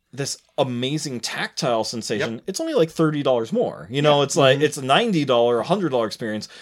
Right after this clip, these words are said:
Speaker 1: uh, which sounds expensive, but compared to a seventy dollar video game,
Speaker 2: Yeah.
Speaker 1: it's not that, it's, it's
Speaker 2: Yeah.
Speaker 1: the same as buying Call of Duty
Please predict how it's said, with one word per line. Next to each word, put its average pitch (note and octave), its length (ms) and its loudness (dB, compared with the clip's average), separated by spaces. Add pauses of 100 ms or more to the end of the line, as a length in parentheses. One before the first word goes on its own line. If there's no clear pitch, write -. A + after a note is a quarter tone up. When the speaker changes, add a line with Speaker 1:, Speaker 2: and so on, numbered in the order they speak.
(480)
Speaker 1:
uh, E3+ 60 4
which D3+ 340 0
sounds C#3 420 0
expensive, A3 520 -2 (420)
but E3 120 4
compared F#3+ 380 2
to F3+ 120 4
a D3+ 60 2
seventy F3+ 460 0
dollar E3+ 300 6
video F3 280 2
game, B2+ 180 -2
Speaker 2:
Yeah. F#2+ 60 -8 (280)
Speaker 1:
it's - 160 -10
not B3+ 240 -4
that, F#4 200 0
it's, E3+ 260 0 (200)
it's E3+ 200 2
Speaker 2:
Yeah. - 40 0
Speaker 1:
the F#3+ 80 6
same F#3 380 2
as D#3+ 100 0
buying E3 240 2
Call D#3 240 4
of C3+ 100 0
Duty C#3 360 -2